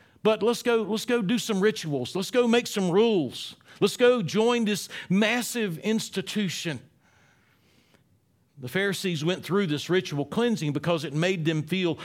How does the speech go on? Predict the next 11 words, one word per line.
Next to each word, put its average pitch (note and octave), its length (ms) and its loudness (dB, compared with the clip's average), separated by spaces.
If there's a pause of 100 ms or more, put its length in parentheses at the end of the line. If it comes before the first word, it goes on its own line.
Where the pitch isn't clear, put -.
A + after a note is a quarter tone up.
(120)
holy G3 400 2
and C3 120 -4
clean, G#3+ 320 0
and D#3 80 -2
it C#3+ 60 -6
made F3+ 240 2
them D#3 160 2
look F#3+ 300 0
holy F#3+ 560 0 (320)
and D#3+ 200 -2
clean. F#3+ 720 -2